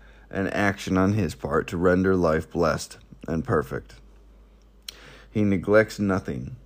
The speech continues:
does not hurry, seeks to escape nothing but error and folly, attends to every duty as it is presented to him, and does not postpone and regret. By giving himself unreservedly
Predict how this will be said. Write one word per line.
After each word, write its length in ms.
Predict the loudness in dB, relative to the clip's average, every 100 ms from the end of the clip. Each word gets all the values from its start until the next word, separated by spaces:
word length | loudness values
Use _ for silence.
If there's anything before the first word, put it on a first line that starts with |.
| -20 -12 0
does 240 | 4 4
not 280 | 4 2 2
hurry, 340 | -2 -2 -2 -6 -14 -20 -20 -20
seeks 320 | -8 -6 -4 0
to 80 |
escape 380 | -2 2 2 4
nothing 360 | 2 2 2 2
but 260 | 2 0
error 300 | 2 4 4
and 240 | 2 -4 -8
folly, 440 | -6 -6 -6 -10 -16 _ -20 -20 -20 -12 -6
attends 380 | 0 2 2 2
to 100 | 2
every 260 | 4 2
duty 400 | 2 2 0 -2 -6 -8 -4
as 160 | -2
it 80 | -2
is 140 | -4
presented 500 | -4 -6 -4 -4 -4 -6
to 180 | -8
him, 220 | -8 -12 -14 -20 -20 -16
and 100 | -10
does 160 | -6 -4
not 260 | -2 -2
postpone 640 | 0 0 0 -2 -2 0 -2
and 200 | -2 -2
regret. 400 | -4 -4 -6 -8 -16 -20 -20 -20 -20 -20 -20 -14 0
By 120 | 2
giving 260 | 2 2 2
himself 460 | 2 2 2 2 2
unreservedly 880 | 2 0 2 2 2 -4 -8 -10